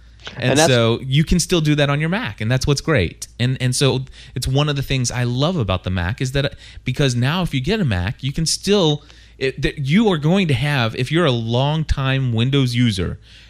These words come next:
Speaker 1: you will have programs that you will literally feel like you cannot live without.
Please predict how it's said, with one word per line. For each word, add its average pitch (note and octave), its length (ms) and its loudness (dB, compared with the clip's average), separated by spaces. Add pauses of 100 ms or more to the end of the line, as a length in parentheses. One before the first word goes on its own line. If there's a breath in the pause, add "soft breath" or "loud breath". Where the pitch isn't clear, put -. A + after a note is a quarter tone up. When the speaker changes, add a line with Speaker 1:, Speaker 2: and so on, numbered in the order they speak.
(160 soft breath)
Speaker 1:
you E3 600 0
will C#3+ 440 2
have C3 340 -2
programs G2 540 0
that A2 200 -6
you B2 300 2
will A#2 220 0
literally B2+ 580 0
feel A#2 340 -2
like G#2+ 260 -4
you G#2+ 100 -6
cannot G#2 540 -2
live A2+ 200 -2
without. F#2 400 -2